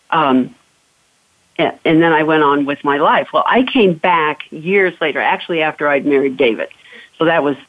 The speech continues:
oh, thirty years ago. I went to see him, and I, I said, "Scott, I just wanted to thank you for everything that I learned being here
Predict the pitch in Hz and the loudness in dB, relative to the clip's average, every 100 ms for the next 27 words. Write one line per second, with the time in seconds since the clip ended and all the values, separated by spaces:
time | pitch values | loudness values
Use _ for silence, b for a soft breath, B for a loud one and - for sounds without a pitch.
0 | - - - - 180 151 156 151 139 - | -6 -6 -4 0 2 2 2 0 -2 -4
1 | - _ _ _ b b _ _ _ _ | -6 _ _ _ b b _ _ _ _
2 | 214 320 277 202 208 185 - 370 339 156 | 2 2 2 0 0 -6 0 2 2 -2
3 | 120 - _ _ _ _ _ _ _ _ | -4 -12 _ _ _ _ _ _ _ _
4 | _ _ - 208 202 190 - _ _ _ | _ _ -2 2 2 0 -4 _ _ _
5 | _ _ _ - 196 190 - _ _ - | _ _ _ -6 -2 -2 -6 _ _ -4
6 | 190 180 202 165 - - - 269 214 - | -2 0 -2 -2 -10 -12 -2 0 2 0
7 | 190 190 208 185 170 170 - 359 339 - | 0 0 2 0 0 -4 -2 0 0 -2
8 | 151 151 139 185 165 - 196 214 226 220 | -4 -4 -2 0 2 2 0 0 2 2
9 | 170 175 160 175 233 247 214 220 208 - | 2 0 0 2 2 2 2 0 0 -4
10 | - 208 | -4 -2